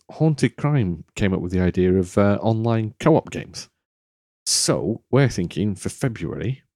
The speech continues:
has anybody got any online co-op games that they want to clear off their pile of shame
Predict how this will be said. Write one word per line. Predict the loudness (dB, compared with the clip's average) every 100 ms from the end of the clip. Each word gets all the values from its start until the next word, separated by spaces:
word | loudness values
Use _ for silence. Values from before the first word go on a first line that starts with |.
| _
has | -8 -6
anybody | 0 2 2 0 -2
got | 0 -2 -4 _ _
any | -6 -2
online | 0 0 -2 -4
co-op | 0 -2 0
games | -4 -4 -4 -8 -12 _
that | -6 -2
they | -2
want | 0 0 -2
to | -8
clear | -4 -4
off | -4
their | -8
pile | -6 -8
of | -6
shame | -6 -6 -6 -6